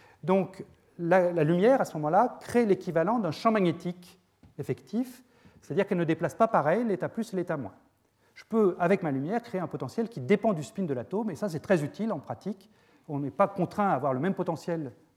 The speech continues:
pour les deux états Zeeman, on peut avoir un déplacement différent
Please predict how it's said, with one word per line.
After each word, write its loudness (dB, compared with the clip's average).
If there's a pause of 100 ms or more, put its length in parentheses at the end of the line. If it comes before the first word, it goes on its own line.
pour -8
les 0
deux -2
états -4
Zeeman, -4
on -6
peut -4
avoir -2
un -8
déplacement -8
différent -10